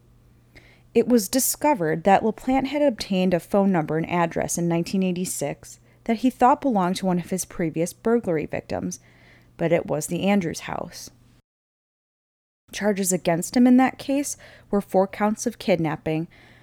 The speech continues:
four counts of, of armed assault in a dwelling, breaking and entering a dwelling, larceny of more than a hundred dollars, and malicious destruction of property. LaPlante was sent to Bridgewater Hospital to be evaluated before being sent to a juvenile detention center.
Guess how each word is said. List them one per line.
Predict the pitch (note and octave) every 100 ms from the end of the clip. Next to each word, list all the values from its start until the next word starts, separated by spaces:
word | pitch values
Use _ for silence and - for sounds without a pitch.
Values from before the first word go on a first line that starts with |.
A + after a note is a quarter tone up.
| _
four | - F#3
counts | - F#3+ F3+
of, | F#3 F3+
of | F3 -
armed | F3 F3+
assault | G3+ - F3+ D#3+ -
in | F#3
a |
dwelling, | F#3 D#3+ D3+ D3 D3+ E3+ _ - - - - _
breaking | - F#3+ F#3+ B3
and | B3+ -
entering | F3 E3+ F3+ E3+
a | D#3+
dwelling, | E3 D3+ D3 D#3 - _ F3+
larceny | F3 F#3 - A3 G3+
of |
more | F#3 F3+ F3
than | E3+
a | E3+
hundred | E3 D#3+ A3
dollars, | G3+ D#3+ D3+ D3 D#3+ - -
and | F#3 F3+
malicious | F3 F3+ F#3 A3 -
destruction | A3+ - F3+ - - E3+
of | -
property. | - - - - - - _ _ _ _ _ _ _ - - _ -
LaPlante | G3+ - A3+ B3+
was | C4+ A#3+
sent | - E3 -
to | F3
Bridgewater | F3+ D#3+ F3 E3 F3
Hospital | - D#3 - - C#3+ D3 D#3+
to | -
be | E3+ F3
evaluated | E3+ D#3+ D3+ D#3+ D#3+ E3 D#3+
before | F3 - E3
being | D#3+ E3 E3+
sent | - D#3 -
to | F3
a |
juvenile | D#3+ F3 D#3+ F3 E3+
detention | E3 - E3 D#3+ - D#3
center. | - C#3+ - - E3+